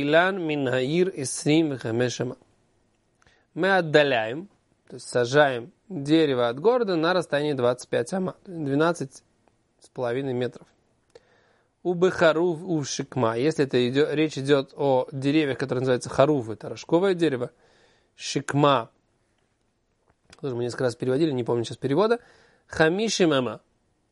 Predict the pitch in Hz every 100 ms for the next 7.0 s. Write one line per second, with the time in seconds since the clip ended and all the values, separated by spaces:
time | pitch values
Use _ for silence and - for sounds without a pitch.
0 | _ 151 147 185 175 180 170 151 - -
1 | 139 143 - 135 117 - _ _ _ _
2 | - 135 - _ _ _ _ _ _ _
3 | _ _ _ _ _ _ _ _ _ _
4 | _ _ _ _ _ - 196 214 185 156
5 | - 190 175 165 147 127 107 110 123 123
6 | 160 175 180 170 170 170 202 233 190 185